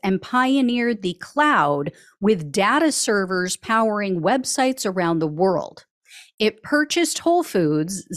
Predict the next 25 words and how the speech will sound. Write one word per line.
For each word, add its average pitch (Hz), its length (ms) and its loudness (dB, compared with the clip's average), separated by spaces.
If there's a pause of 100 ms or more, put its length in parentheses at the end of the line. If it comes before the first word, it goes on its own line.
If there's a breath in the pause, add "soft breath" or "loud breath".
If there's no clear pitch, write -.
Zappos, 175 680 0 (280 loud breath)
One 233 420 4
Medical, 233 760 2
and 202 160 0
M 240 240 2
G 240 200 0
M, 196 360 2
among 247 520 4
other 277 360 2
smaller 240 580 2
acquisitions. 202 1040 -2 (680 loud breath)
It's 233 220 0
built 320 540 2
a 254 80 4
logistics 233 800 0
network 233 520 2
that 214 200 0
rivals 311 720 2
the 302 120 0
size 262 600 2
of 214 220 -2
U 214 180 -2
P 220 280 -2
S 208 260 0
domestically." 190 960 -2